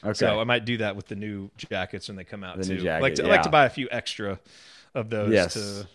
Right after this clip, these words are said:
Speaker 2: to have 'em 'cause they inevitably sell out, and so
Speaker 1: Oh
Speaker 2: it's
Speaker 1: my
Speaker 2: nice to have a
Speaker 1: gosh.
Speaker 2: few on hand for
Speaker 1: Yeah.
Speaker 2: giveaways.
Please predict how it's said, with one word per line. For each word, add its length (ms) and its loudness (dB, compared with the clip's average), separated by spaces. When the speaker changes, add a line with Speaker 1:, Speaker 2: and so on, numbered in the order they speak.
Speaker 2:
to 100 -2
have 220 2
'em 100 -8
'cause 160 -4
they 100 6
inevitably 440 2
sell 320 -2
out, 380 -2
and 140 -12
so 100 12
Speaker 1:
Oh 160 12
Speaker 2:
it's 80 2
Speaker 1:
my 100 0
Speaker 2:
nice 120 -8
to 120 -10
have 60 -2
a 360 2
Speaker 1:
gosh. 140 -8
Speaker 2:
few 160 -8
on 80 -10
hand 220 -6
for 100 -6
Speaker 1:
Yeah. 420 0
Speaker 2:
giveaways. 160 -6